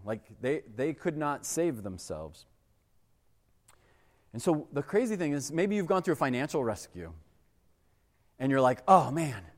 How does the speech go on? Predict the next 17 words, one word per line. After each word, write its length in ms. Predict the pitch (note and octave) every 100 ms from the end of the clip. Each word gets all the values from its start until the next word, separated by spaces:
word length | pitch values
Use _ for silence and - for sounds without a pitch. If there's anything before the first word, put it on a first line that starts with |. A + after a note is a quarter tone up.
| _ _
I'm 60 | A#2+
so 160 | G3
glad 180 | E3 D3+
someone 240 | C#3 D#3 B2
bailed 240 | D3 B2+
me 80 | C3
out." 220 | D#3 - - -
But 80 | -
the 60 |
problem 320 | - A3+ B3+
is 100 | D#3
we 80 | D#3+
can 240 | F#3 E3 A#2+
go 300 | F#3 B3 D4+
through 300 | C#4 B3 G#3
those 340 | G#3 F#3+ -
physical, 840 | G3+ G3+ G#3 - A3 A3 G#3+ G#3+